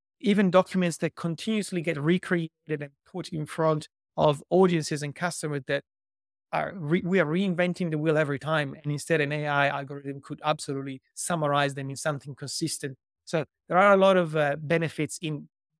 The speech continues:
using A I into your own company and building your own large language model. So these are the main three areas where I see progressing a lot.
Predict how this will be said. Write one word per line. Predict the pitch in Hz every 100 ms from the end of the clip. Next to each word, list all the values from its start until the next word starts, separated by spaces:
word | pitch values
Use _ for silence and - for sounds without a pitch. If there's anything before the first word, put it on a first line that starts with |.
| _
using | 156 180 170
A | 147 147
I | 143 143 -
into | 160 -
your | 135 156 165
own | 143
company | - 143 123 135 139
and | 139
building | 135 143 135
your | 139
own | 135
large | 135 135 - _
language | 127 139 139
model. | 139 _ _ _ _ _ _ _ _
So | - 147
these | 190
are | 185
the | 151
main | 151 151
three | 135 165 160 143
areas | 147 143
where | 135 135
I |
see | 131 - 139 143 190 _ _ 147 _ _ _ _ _
progressing | - 143 139 - 147
a | -
lot. | 127 -